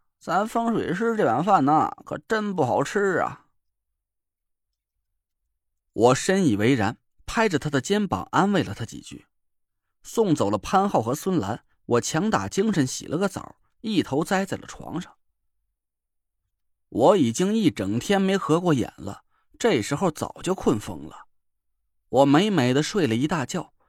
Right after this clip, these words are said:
直到第二天天大亮了才醒过来。田慧文竟然看了一晚上的医书，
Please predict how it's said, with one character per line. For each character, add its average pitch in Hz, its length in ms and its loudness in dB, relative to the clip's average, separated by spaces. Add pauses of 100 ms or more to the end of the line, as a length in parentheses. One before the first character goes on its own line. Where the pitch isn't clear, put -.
(160)
直 214 220 2
到 220 160 6
第 233 180 0
二 160 240 6
天 196 240 0
天 220 280 -2
大 202 180 2
亮 226 220 2
了 101 180 0
才 135 160 -2
醒 - 320 -10
过 123 160 -4
来。 - 220 -10 (1040)
田 180 320 0
慧 214 220 4
文 139 260 4
竟 214 240 0
然 147 180 2
看 214 240 0
了 151 120 2
一 202 160 0
晚 90 200 -10
上 - 140 -16
的 123 80 -2
医 165 160 -2
书， 214 300 -8